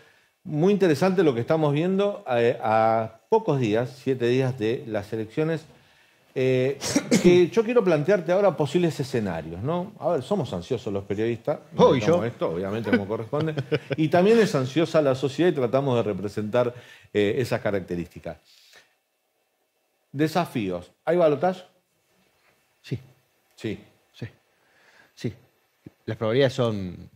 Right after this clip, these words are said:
Speaker 2: muchísimo más amplias para que haya que, que para no haya.
Speaker 1: Eh, ¿ese balotaje tiene a un protagonista seguro en el balotaje, que puede ser Milei? Y lo que estamos en disputa, lo que se disputa el domingo, ¿quién va al balotaje, Bullrich o Massa?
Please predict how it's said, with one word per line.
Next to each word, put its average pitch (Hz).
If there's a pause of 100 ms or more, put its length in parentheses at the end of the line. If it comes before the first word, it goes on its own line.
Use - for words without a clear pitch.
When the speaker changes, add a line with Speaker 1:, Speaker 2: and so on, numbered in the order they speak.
(120)
Speaker 2:
muchísimo 107
más 107
amplias 110 (200)
para 104
que 123
haya 120
que, 101
que -
para 87
no 87
haya. - (500)
Speaker 1:
Eh, 127
¿ese 170
balotaje 165 (340)
tiene 160
a 156
un 160
protagonista 147
seguro 170
en 208
el 185
balotaje, 165
que 135
puede 131
ser 135
Milei? 156
Y 135
lo 127
que 117
estamos 156
en 127
disputa, 139
lo 120
que 104
se -
disputa 131
el 139
domingo, 156 (320)
¿quién 180
va 180
al 175
balotaje, 151
Bullrich 151
o 113
Massa? 170